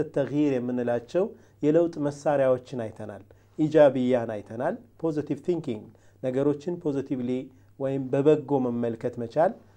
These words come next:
ሙባደራን አይተናል፣ ፕሮአክቲቪቲ፣ ተነሳሽነት፣ የራስን ህይወት ኃላፊነት መውሰድ፣ በሌሎች አለማመካኘትን፣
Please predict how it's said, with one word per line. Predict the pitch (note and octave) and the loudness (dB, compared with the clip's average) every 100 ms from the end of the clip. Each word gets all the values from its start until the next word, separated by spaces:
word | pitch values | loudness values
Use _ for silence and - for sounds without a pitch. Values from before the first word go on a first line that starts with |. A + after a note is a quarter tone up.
| - | -6
ሙባደራን | C#3+ D3+ E3+ D#3 C3+ A#2+ | 4 10 10 10 6 4
አይተናል፣ | A2+ G#2+ - C#3+ A3 | 0 -6 -8 -8 -8
ፕሮአክቲቪቲ፣ | A3+ F3+ E3 D#3+ C#3+ A2+ G#2+ - - _ _ - | -2 4 4 4 -8 -8 -10 -16 -20 _ _ -6
ተነሳሽነት፣ | D#3 E3 D#3+ C3 - A2 G#2 G2 - _ - - | -2 0 0 -2 -2 -10 -12 -14 -20 _ -20 -2
የራስን | C3 D3 D3 D#3 | 2 2 0 -6
ህይወት | E3 E3+ F3 | -2 0 0
ኃላፊነት | E3+ D3+ D3 D3 C3+ B2 B2 | 0 0 0 -2 -6 -6 -6
መውሰድ፣ | A#2+ A2+ G#2 - _ - - B2+ | -8 -8 -14 -16 _ -20 -10 -2
በሌሎች | C#3 D3+ F3 F3 | 0 2 2 2
አለማመካኘትን፣ | D3+ D3+ D#3 D3+ C#3+ B2 A#2+ A2 G#2+ - | 2 2 2 2 0 -2 -4 -6 -12 -16